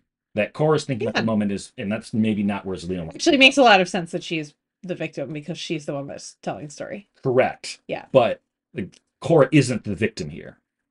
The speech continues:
Speaker 1: She is a victim of a bad thing.
Speaker 2: Yeah.
Speaker 1: But she's also the perpetrator.
Speaker 2: Mm-hmm.
Speaker 1: The only real victim here is Leopold.
Speaker 2: Yeah.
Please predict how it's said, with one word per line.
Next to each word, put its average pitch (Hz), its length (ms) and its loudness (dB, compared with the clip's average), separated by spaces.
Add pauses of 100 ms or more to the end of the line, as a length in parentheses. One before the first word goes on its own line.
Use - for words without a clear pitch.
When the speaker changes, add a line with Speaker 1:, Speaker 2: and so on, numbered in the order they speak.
(380)
Speaker 1:
She 180 160 2
is 147 100 4
a 135 80 4
victim 123 400 4
of 165 140 10
a 113 80 6
bad 151 260 2
thing. 214 340 -2
Speaker 2:
Yeah. 247 280 6
Speaker 1:
But 127 140 -2
she's 170 180 4
also 147 200 6
the 123 100 -4
perpetrator. - 600 -2 (160)
Speaker 2:
Mm-hmm. 202 360 -2 (100)
Speaker 1:
The 208 120 6
only 392 220 4
real 208 200 6
victim 170 280 2
here 120 160 0
is 92 100 -6
Leopold. - 460 -4 (1500)
Speaker 2:
Yeah. 311 280 2